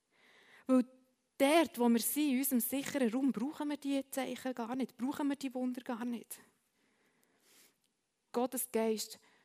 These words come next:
der durch die Apostel im Neuen Testament gewirkt hat, der will auch durch uns wirken. Das wird uns in der Bibel verheißen. Aber der Heilige Geist ist nicht dazu da, das haben wir auch schon gehört in der Predigt,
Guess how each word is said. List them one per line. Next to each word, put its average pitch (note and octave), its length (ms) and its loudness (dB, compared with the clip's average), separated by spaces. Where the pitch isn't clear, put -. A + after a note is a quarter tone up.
der G3+ 100 -6
durch G3+ 180 -2
die F#3+ 60 -4
Apostel G#3 520 -6
im G#3 80 0
Neuen G3+ 220 0
Testament G3 520 -6
gewirkt - 440 -12
hat, F3 200 -14
der A3 100 -2
will G#3 80 -6
auch G3+ 200 -4
durch G3+ 200 -8
uns G3+ 260 -8
wirken. F3+ 380 -12
Das - 160 -12
wird G3 160 -2
uns F#3+ 140 -6
in F#3 80 -4
der F3+ 60 -14
Bibel F#3 220 -8
verheißen. F3+ 600 -12
Aber G#3 180 -2
der G3+ 100 0
Heilige G#3 280 0
Geist G#3 240 -2
ist G#3 140 -6
nicht G3+ 200 -2
dazu G3+ 320 -6
da, F#3 260 -10
das - 120 -10
haben G3 140 -2
wir F#3+ 100 -4
auch F#3+ 80 -4
schon G#3 160 -6
gehört G3 240 -6
in G3 60 0
der F#3+ 80 -4
Predigt, F#3 520 -10